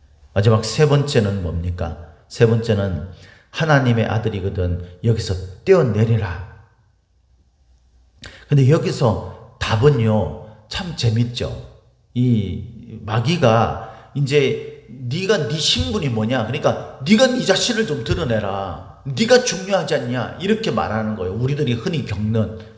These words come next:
예, 그 시험을 이야기했을 때, 신적 상징인 이 자리에서 했을 때, 그때 예수님이 대답하신 것은 하나님의 신앙의 역사, 내 인생의, 내 신앙의 그 결과, 그 역사는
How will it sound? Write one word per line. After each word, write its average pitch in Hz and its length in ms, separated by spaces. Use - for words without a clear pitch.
예, 80 180
그 196 180
시험을 180 600
이야기했을 120 400
때, 95 100
신적 196 500
상징인 156 480
이 127 180
자리에서 101 840
했을 160 320
때, - 380
그때 - 680
예수님이 180 520
대답하신 113 500
것은 95 360
하나님의 147 1040
신앙의 196 800
역사, 107 340
내 151 220
인생의, 147 1120
내 156 180
신앙의 185 1160
그 196 400
결과, 127 720
그 - 240
역사는 113 680